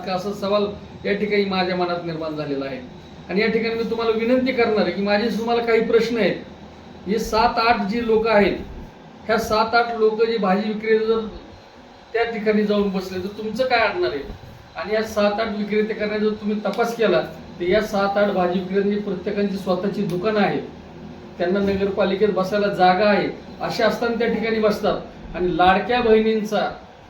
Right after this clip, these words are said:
लाडक्या बहिणींचा सुनील बापू सावंत यांना जर एवढा कळवळा असेल,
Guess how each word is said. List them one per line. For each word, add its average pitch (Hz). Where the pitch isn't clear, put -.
लाडक्या 180
बहिणींचा 190
सुनील 202
बापू 185
सावंत 175
यांना 170
जर 160
एवढा 160
कळवळा 170
असेल, 151